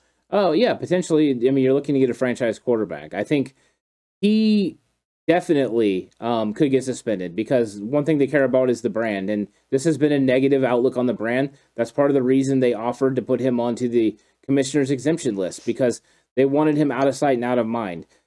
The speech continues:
Now he's back into the fray, and he's gonna get moved, and the forty-niners, uh, are waiting on it. But all the while, they,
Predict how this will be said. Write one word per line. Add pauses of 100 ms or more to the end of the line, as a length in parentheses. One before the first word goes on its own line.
(140)
Now
he's
back
into
the
fray,
and
he's
gonna
get
moved, (300)
and
the
forty-niners,
uh,
are
waiting
on
it.
But (340)
all
the
while,
they,